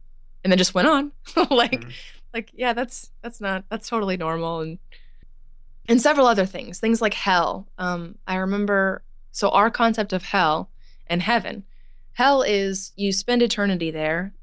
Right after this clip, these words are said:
Speaker 1: and it's, you know, the worm that eats on you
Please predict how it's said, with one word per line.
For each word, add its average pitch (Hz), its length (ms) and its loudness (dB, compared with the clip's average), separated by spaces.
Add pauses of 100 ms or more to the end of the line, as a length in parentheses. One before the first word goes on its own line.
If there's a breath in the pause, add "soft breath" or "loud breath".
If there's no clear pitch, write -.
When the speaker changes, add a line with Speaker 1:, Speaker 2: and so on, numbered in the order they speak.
Speaker 1:
and 165 720 -2 (480)
it's, - 520 -2 (260)
you 180 100 -4
know, 156 160 2
the 165 180 4
worm 190 280 6
that 175 80 6
eats 180 200 4
on 175 140 4
you 170 200 2